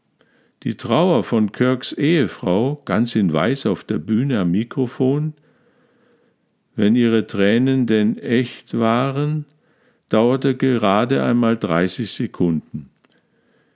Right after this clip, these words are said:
Sie mündete in eine so plötzliche Vergebungsbitte an den Mörder ihres Mannes,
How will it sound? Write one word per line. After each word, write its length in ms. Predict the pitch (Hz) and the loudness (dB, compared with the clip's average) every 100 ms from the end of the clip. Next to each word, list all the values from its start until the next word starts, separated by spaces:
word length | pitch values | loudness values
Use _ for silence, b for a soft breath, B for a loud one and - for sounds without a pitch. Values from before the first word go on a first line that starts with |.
| _ | _
Sie 180 | - - | -8 0
mündete 500 | 110 131 170 165 156 | 2 4 2 0 0
in 160 | 139 139 | 0 2
eine 300 | 127 131 120 | 2 2 0
so 300 | 113 147 170 | 0 0 0
plötzliche 800 | 165 127 147 156 - 156 143 131 | 0 0 0 0 -2 0 0 -2
Vergebungsbitte 1400 | - 117 107 127 180 170 143 104 - - 113 - 135 135 | 0 -2 2 0 2 2 0 -2 -6 0 0 2 0 2
an 220 | 117 117 | 2 2
den 280 | 110 110 98 | 2 2 2
Mörder 460 | 101 120 165 170 | 2 2 2 2
ihres 460 | 139 117 107 95 - | 2 2 2 0 0
Mannes, 680 | 95 101 135 180 - - | 0 2 2 0 -4 -12